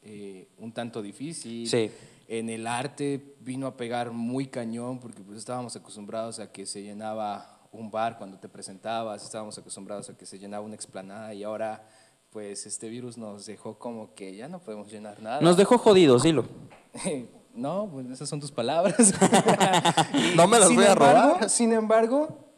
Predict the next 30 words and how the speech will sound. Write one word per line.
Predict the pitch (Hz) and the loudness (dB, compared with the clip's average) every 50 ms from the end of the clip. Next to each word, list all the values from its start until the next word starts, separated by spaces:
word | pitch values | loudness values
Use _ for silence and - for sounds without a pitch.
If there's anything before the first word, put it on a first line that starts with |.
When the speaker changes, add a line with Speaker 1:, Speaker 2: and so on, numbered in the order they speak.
| _ | _
Speaker 1:
también | - 180 175 170 170 190 202 214 | -10 -8 -6 -4 -4 -4 -2 -2
hay | 214 226 | -2 -2
la | 220 214 208 - | -2 -4 -4 -4
parte | 190 196 214 - 220 | -8 -8 -4 -4 -2
buena. | 185 156 170 196 202 160 123 - - _ _ _ _ _ - - - - - - - - - _ _ _ _ _ _ - - _ _ | -2 -2 -4 -4 -4 -6 -8 -8 -12 _ _ _ _ _ -20 -20 -20 -20 -20 -20 -20 -20 -20 _ _ _ _ _ _ -20 -20 _ _
Te | - 147 | -10 -6
acercas, | 135 143 131 117 - 151 147 - - - | -6 -6 -6 -6 -6 -8 -8 -8 -10 -10
una | 139 147 165 196 214 220 | -8 -6 -4 -2 0 0
de | 208 165 | 2 2
las | 147 135 131 - | 0 0 -2 -4
cosas | - 156 151 - 170 165 - | -4 -6 -6 -6 -6 -6 -8
que, | - - 127 120 110 110 107 104 98 95 92 _ _ | -8 -8 -8 -6 -6 -6 -8 -10 -12 -12 -14 _ _
que | 131 123 | -12 -10
yo | 127 135 | -8 -8
llegué | 135 147 147 135 139 | -8 -8 -8 -8 -8
a | 139 | -8
tratar | 135 - 135 127 131 131 120 110 - | -8 -10 -12 -10 -8 -10 -10 -10 -10
con, | - 127 117 110 104 95 95 - _ _ _ _ _ _ _ _ _ _ _ _ _ _ - - - | -12 -12 -12 -12 -14 -18 -20 -20 _ _ _ _ _ _ _ _ _ _ _ _ _ _ -20 -16 -12
con | 131 123 117 110 | -10 -10 -10 -10
distintas | 110 - - 120 117 - 135 - | -10 -12 -12 -12 -12 -12 -14 -14
personas | - 123 113 - 120 131 135 | -14 -16 -14 -12 -12 -12 -12
es | 147 - | -12 -12
que | - 165 | -10 -10
se | - 147 | -10 -10
acercaron | 123 - 117 - - 127 123 139 135 | -10 -10 -12 -8 -8 -8 -6 -6 -8
más | 127 120 113 | -8 -10 -12
a | 117 | -14
su | - 113 | -16 -16
familia, | - - 101 98 113 120 117 113 113 107 113 120 | -16 -18 -16 -14 -12 -12 -12 -12 -12 -8 -8 -6
Speaker 2:
Ujú. | 120 120 131 156 | -4 -4 -6 -6